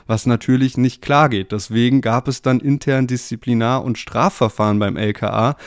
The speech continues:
Ein komplettes Dezernat wurde daraufhin aufgelöst. Also das war wirklich ein richtig heftiges Beben in Berlin und eine richtige Krise beim L K A. Und jetzt ist es tatsächlich auch so, dass gegen Bushido ermittelt wird. Also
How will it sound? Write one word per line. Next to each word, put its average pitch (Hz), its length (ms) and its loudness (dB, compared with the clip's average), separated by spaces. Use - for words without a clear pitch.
Ein 117 180 4
komplettes 127 480 0
Dezernat 120 760 0
wurde 110 200 0
daraufhin 101 580 0
aufgelöst. 110 840 2
Also 107 180 0
das 110 200 0
war 113 160 0
wirklich 139 300 -4
ein 113 80 2
richtig 143 420 -4
heftiges 143 480 0
Beben 156 380 4
in 131 160 4
Berlin 120 400 0
und 120 120 0
eine 113 120 0
richtige 120 380 -8
Krise 165 480 -4
beim 131 260 2
L 113 160 0
K 110 180 -6
A. 170 60 -4
Und 131 500 4
jetzt 135 680 -2
ist 139 160 -4
es 139 120 -6
tatsächlich 143 680 -2
auch 127 180 -2
so, 120 320 0
dass 120 260 -2
gegen 127 360 0
Bushido 123 760 -2
ermittelt 101 500 -2
wird. 101 320 -6
Also 117 220 0